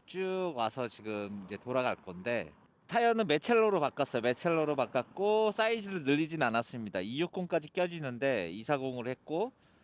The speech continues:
뒷 브레이크 패드 보면 전에 얼마나 없었는지 바로 알 수 있을 정도였고, 그다음에 사장님이 볼트 해주고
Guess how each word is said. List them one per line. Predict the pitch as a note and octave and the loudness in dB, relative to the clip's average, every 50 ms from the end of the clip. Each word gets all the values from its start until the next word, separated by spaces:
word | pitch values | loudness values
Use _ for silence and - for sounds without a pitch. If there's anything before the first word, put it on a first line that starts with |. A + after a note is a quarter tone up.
| _ _ _ _ _ _ _ | _ _ _ _ _ _ _
뒷 | - D#3+ - - | -10 -10 -6 -2
브레이크 | G3+ G3+ F#3+ - F#3 - | 0 0 0 0 -4 -8
패드 | - G3 A3 G#3+ A3 G#3+ | -4 -2 0 0 0 -2
보면 | F3 D#3+ C#3 C#3 C#3 D3 D#3+ F3+ G#3+ A#3+ C4 B3 A#3 _ _ _ _ _ _ _ _ _ _ G2+ F#2+ _ _ _ _ _ _ _ _ _ _ _ _ _ _ _ | -2 -2 -4 -2 0 2 4 4 4 2 0 -6 -16 _ _ _ _ _ _ _ _ _ _ -20 -20 _ _ _ _ _ _ _ _ _ _ _ _ _ _ _
전에 | - C3+ C#3 D3+ | -8 -4 0 2
얼마나 | C3+ A#2 B2 C3+ D#3 E3+ E3+ D#3 | 2 2 2 2 2 2 2 2
없었는지 | B2+ - - D#3 D3 D3 C#3 B2+ A#2+ B2+ | 0 -2 -4 -8 -8 -6 -8 -8 -10 -12
바로 | - - - A2 G2+ G#2+ G#2 | -10 -6 -4 -2 0 2 2
알 | G2 G#2 G#2+ | 2 2 0
수 | - - C3 | -2 -6 -12
있을 | A2 - - A2+ | -12 -12 -14 -14
정도였고, | - - G#2 G#2 F#2 F#2+ F#2 F2+ - _ - G2+ G#2 A2+ C3+ F3 A3+ B3 _ _ _ _ _ _ _ _ _ _ _ _ _ _ _ _ _ _ _ | -10 -10 -8 -8 -6 -6 -8 -8 -10 _ -10 -6 -4 -4 -4 -4 -6 -10 _ _ _ _ _ _ _ _ _ _ _ _ _ _ _ _ _ _ _
그다음에 | - G2+ G2 F#2 F#2 G#2 G2+ G2 G2 G2 G#2 G#2+ | -6 -6 -6 -4 -4 -6 -6 -4 -4 -6 -6 -8
사장님이 | - - - E3 E3 D#3+ D#3 D3+ D3 C#3+ C#3 C#3+ C#3 | -8 -6 -4 -4 -4 -4 -6 -8 -8 -8 -8 -8 -8
볼트 | B2+ - A#2+ A2+ G#2+ - - D3+ | -8 -6 -8 -8 -8 -6 -4 -4
해주고 | D#3 C#3+ C#3+ C3+ B2 - - E3+ F#3 G3 G#3 A3 A#3 B3 | -4 -4 -4 -10 -10 -6 -2 0 2 4 4 4 2 0